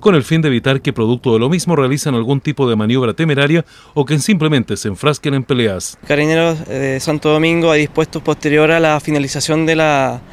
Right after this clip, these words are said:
Speaker 2: de los fuegos artificiales patrullajes preventivos por el sector de la playa para evitar aquellos delitos que se cometan posterior a la, a la, al, a lo que es la celebración. Es por ello que tenemos carabineros de a pie,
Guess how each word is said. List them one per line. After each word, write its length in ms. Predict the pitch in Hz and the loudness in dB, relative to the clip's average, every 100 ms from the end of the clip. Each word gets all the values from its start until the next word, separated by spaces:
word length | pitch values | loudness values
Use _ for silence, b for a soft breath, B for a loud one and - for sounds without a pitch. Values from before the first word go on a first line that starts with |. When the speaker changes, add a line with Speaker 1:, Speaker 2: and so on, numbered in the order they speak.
| B | B
Speaker 2:
de 80 | 131 | -4
los 100 | 139 | -2
fuegos 140 | 156 151 | 0 0
artificiales 500 | 160 151 170 180 185 B B B B B - | 0 0 0 0 -4 B B B B B -4
patrullajes 400 | 139 147 160 180 | 0 2 0 0
preventivos 520 | 160 151 143 170 160 | 2 0 2 2 2
por 80 | 160 | 0
el 80 | 143 | 0
sector 260 | 131 170 | -4 0
de 80 | 165 | 2
la 120 | 165 | 2
playa 300 | 160 170 175 | 2 2 2
para 220 | 156 147 | 2 2
evitar 400 | 147 143 160 170 165 | 2 2 2 2 2
aquellos 440 | 151 156 160 156 | 2 0 0 0
delitos 400 | 143 156 165 160 | 0 0 0 -2
que 380 | - 147 143 139 | 0 0 0 -2
se 160 | - 135 | -2 0
cometan 300 | 151 156 147 | 2 0 -4
posterior 360 | 147 156 156 151 | -4 2 2 2
a 60 | |
la, 160 | 143 131 B B B - | 0 -4 B B B -4
a 100 | 127 | 0
la, 300 | 135 127 120 | 2 2 0
al, 400 | 87 131 127 117 | 0 0 0 -2
a 80 | 104 | 0
lo 260 | 131 127 131 | 2 0 2
que 80 | |
es 60 | 151 | 2
la 180 | 151 143 | 2 0
celebración. 680 | - - 143 143 135 165 120 B B B B | -4 0 2 2 2 -2 -2 B B B B
Es 80 | - | -4
por 180 | - 160 | 2 4
ello 220 | 165 170 | 4 4
que 300 | 156 151 147 | 2 2 2
tenemos 280 | 147 156 147 | 2 0 0
carabineros 400 | 156 143 156 143 | 0 2 0 2
de 260 | 139 139 104 | 2 2 2
a 120 | 139 | 2
pie, 260 | 170 185 | 2 0